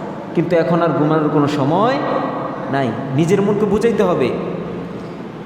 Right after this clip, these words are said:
যে ঘুমানোর কোনো সময় নাই, আরামকে লাথি মারো, ঘুমকে লাথি মারো, ঘুম যাইতে পারবা, ঘুম আছে, ঘুম কি আছে? আছে না?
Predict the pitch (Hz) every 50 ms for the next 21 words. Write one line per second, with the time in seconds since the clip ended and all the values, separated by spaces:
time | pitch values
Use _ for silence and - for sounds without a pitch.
0 | - - - - - - - - - - - - 127 117 113 123 123 139 170 185
1 | 185 190 175 170 - 170 151 143 - 160 147 147 151 147 143 143 131 127 - 135
2 | 151 160 175 175 170 170 170 156 170 180 160 - - 214 185 170 165 151 147 127
3 | 135 180 240 240 240 240 233 208 196 170 156 170 180 165 165 156 147 127 117 117
4 | 135 196 226 202 - 240 240 240 - 240 - 214 202 185 165 160 139 127 - 160
5 | 202 208 202 208 208 - 202 156 127 110 - - - 135 196 226 214 - 240 185
6 | - - - - - - - - - - - 165 - 160 135 160 - 220 220 240
7 | 240